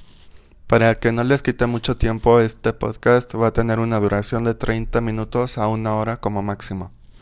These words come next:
Y bueno, este sería el tráiler de una gran aventura que estaría por venir. Compartan a sus familiares, amigos, vecinos, conocidos este podcast para que más gente pueda conocerlo.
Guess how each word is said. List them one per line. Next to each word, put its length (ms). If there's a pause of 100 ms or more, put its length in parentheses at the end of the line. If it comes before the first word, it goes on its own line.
(760)
Y 100
bueno, 340
este 240
sería 260
el 80
tráiler 420
de 100
una 180
gran 200
aventura 480
que 80
estaría 380
por 160
venir. 320 (580)
Compartan 560
a 80
sus 220
familiares, 720
amigos, 420
vecinos, 640
conocidos 720
este 260
podcast 640 (140)
para 320
que 160
más 440
gente 300
pueda 280
conocerlo. 680